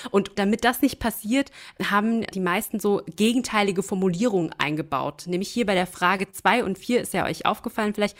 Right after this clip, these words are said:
es fällt mir schwer, stressige Situationen durchzustehen. Also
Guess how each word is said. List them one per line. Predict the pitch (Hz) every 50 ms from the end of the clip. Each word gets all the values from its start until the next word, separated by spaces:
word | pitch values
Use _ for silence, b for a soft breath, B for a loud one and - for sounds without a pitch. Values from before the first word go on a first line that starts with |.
| B B B B
es | - - -
fällt | - 220 226 220 -
mir | 202
schwer, | 180 - - 190 196 214 208
stressige | - - - 196 208 - - 175 196
Situationen | 170 180 170 - 175 165 165 - 196 190 180 -
durchzustehen. | 160 185 175 - - 160 - - 151 123
Also | 151 147 151 156 147